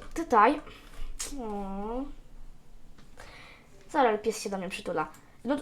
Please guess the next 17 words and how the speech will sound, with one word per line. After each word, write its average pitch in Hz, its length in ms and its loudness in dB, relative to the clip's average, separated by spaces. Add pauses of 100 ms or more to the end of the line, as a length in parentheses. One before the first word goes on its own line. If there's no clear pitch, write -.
(140)
no 294 120 -2
co 415 160 8
ten 427 220 12
Julax 415 300 12
tutaj 381 180 4
porobił? 349 300 6
Jakieś 285 220 4
deski 339 460 8
porobił? 302 420 4
Ja 262 220 6
pierdzielę. 240 480 6
Aha, 190 320 2
czekajcie. 180 640 -2 (1200)
Mhm, 190 640 -8
czyli 202 160 -6
tak, - 300 -10
tak. - 320 -8